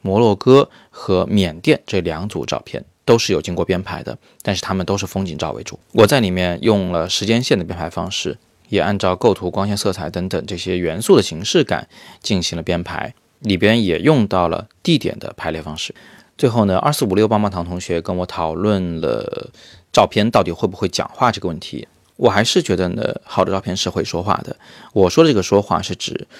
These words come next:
它能够传达某些思想。那当然，我们必须承认它和真正的文字，和我们真的用嘴说话是完全两个不同的形式。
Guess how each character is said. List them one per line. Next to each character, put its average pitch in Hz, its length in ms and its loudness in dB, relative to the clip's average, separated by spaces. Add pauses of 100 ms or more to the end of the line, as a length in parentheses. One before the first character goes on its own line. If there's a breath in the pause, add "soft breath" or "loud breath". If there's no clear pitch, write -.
(200 loud breath)
它 101 180 2
能 92 320 -2
够 104 260 0
传 87 460 -4
达 82 180 -2
某 90 160 -6
些 80 140 -8
思 - 180 -8
想。 - 240 -8 (260)
那 117 100 -2
当 160 240 4
然， 107 160 4
我 87 80 0
们 90 80 -4
必 117 80 0
须 123 120 0
承 92 200 -2
认 87 120 -4
它 95 140 -2
和 90 460 2
真 135 160 2
正 135 100 0
的 90 80 0
文 85 260 -2
字， 131 280 0
和 - 180 -2
我 92 80 2
们 85 160 -6
真 113 140 0
的 101 40 0
用 92 200 0
嘴 - 200 -6
说 127 220 4
话 - 240 -4 (380 loud breath)
是 - 140 -4
完 85 140 2
全 90 240 -2
两 90 300 -4
个 104 300 2
不 - 120 -8
同 - 160 -10
的 - 80 -12
形 - 320 -6
式。 - 240 -2